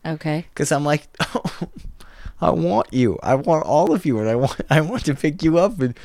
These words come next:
Speaker 1: Will you
Speaker 2: squeeze
Speaker 1: be
Speaker 2: your,
Speaker 1: my friend?
Speaker 2: squeeze your fat little heads." Um,
Speaker 1: Oh, that sounds violent.
Speaker 2: No, no, no. Oh, the Bulbasaurs. Bulbasaur's my favorite Pokemon, and Bulbasaur shows up.
Speaker 1: Uh-huh.
Speaker 2: And they're, okay, I think this is why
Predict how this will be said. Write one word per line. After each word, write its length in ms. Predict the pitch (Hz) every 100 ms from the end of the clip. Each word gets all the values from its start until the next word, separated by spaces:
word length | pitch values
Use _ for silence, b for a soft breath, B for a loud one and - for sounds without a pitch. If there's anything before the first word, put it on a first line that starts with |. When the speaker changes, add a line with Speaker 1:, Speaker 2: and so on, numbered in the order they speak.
| B
Speaker 1:
Will 80 | 220
you 120 | 254
Speaker 2:
squeeze 240 | 262 - 277
Speaker 1:
be 20 | 262
Speaker 2:
your, 80 | 285
Speaker 1:
my 60 |
friend? 460 | 277 - 277 269 262
Speaker 2:
squeeze 460 | 311 - 151 151 -
your 80 |
fat 320 | 147 - 156 170
little 200 | 160 147
heads." 560 | 165 190 127 107 - -
Um, 640 | - 127 123 107 104 110 107 - -
Speaker 1:
Oh, 160 | 185 - 233 175 - -
that 120 | 156
sounds 260 | - 185 165
violent. 520 | 120 156 247 - - - -
Speaker 2:
No, 220 | 127 117
no, 120 | 110
no. 200 | 107 92
Oh, 220 | - 107 101
the 120 | 113
Bulbasaurs. 1000 | 92 104 104 110 104 - 90 - - - 143 - - _ _ B B B
Bulbasaur's 520 | 123 131 147 143 143
my 120 | 135 113
favorite 320 | - 117 -
Pokemon, 360 | 117 107 104 92
and 100 | 95
Bulbasaur 420 | 101 110 110 117
shows 280 | - 120 127
up. 200 | 131 - -
Speaker 1:
Uh-huh. 220 | 180 226 -
Speaker 2:
And 180 | 139 139
they're, 160 | 135 120 -
okay, 300 | 117 - 78 -
I 80 | 110
think 300 | 110 123 131
this 180 | 139 139
is 140 | 120
why 480 | 101 98 95 85 82